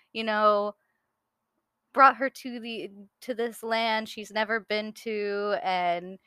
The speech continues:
so she's trying to figure out how to navigate out of that and how to navigate out of this situation while also not trying to hook up with the, yeah, it was a really, really interesting story, um, that I didn't even get to play out, but it was fun.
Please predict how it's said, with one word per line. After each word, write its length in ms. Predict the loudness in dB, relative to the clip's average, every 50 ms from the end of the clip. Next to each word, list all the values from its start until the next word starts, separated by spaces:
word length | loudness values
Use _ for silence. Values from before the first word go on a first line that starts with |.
| _ _ _ _ _ _ -14 -4
so 280 | 0 2 4 4 2 0
she's 260 | -4 -10 -12 -12 -6
trying 360 | 2 6 6 8 6 6 2
to 60 | -4
figure 380 | -6 -6 -6 -6 -4 -2 2 6
out 280 | 6 6 6 4 2
how 120 | 4 2 2
to 80 | 2
navigate 540 | 2 0 0 0 0 0 -2 -4 -6 -6 -6 -2
out 200 | 2 2 2 2
of 100 | 2 0 0
that 220 | 2 4 4 4 2
and 80 | 0
how 120 | 0 0 0
to 120 | 0 0
navigate 540 | -4 -4 -2 -2 -2 -2 -4 -6 -8 -8 -2 2
out 160 | 2 4 4
of 80 | 2 0
this 180 | -4 -4 -6
situation 640 | -6 -10 -10 -8 -6 -4 -2 -2 -4 -4 -6 -8 -4
while 160 | -2 -2 -2 0
also 320 | 2 2 2 2 0 -2 -2
not 240 | 2 2 2 2
trying 320 | 2 2 0 0 0 0 -4
to 40 | -6
hook 220 | -6 -6 -2 -2
up 160 | -2 -2 -2
with 100 | -4 -10 -10
the, 80 | -10 -10
yeah, 160 | -10 -10 -10 -6 -4
it 60 | -2
was 140 | 0 2 2
a 100 | 2 2
really, 260 | 4 4 4 4 4
really 340 | 4 4 4 4 2 2 0
interesting 480 | 0 -2 -2 -2 -2 -2 -4 -6 -6
story, 600 | -6 -4 -2 0 2 4 4 4 2 2 0 -2 -4 -4 _ 0
um, 520 | 0 2 2 2 2 0 0 -2 -4 -10 -10 _
that 400 | 0 4 4 6 4 4 2 -2 -6 _ _ -2
I 140 | 0 0 0
didn't 180 | 0 -4 -6
even 200 | -6 -8 -6 -4
get 120 | -4 -6 -6
to 60 | -6
play 240 | -10 _ -6 -2 0
out, 400 | 2 4 4 4 4 2 -2 -4 _ _ _ _ _ _ _ _ _ _ _ _ _ _ _ _ _ 0
but 300 | 2 2 4 2 0 -2
it 60 | -4
was 100 | -4 -2
fun. 320 | 2 6 6 6 6 4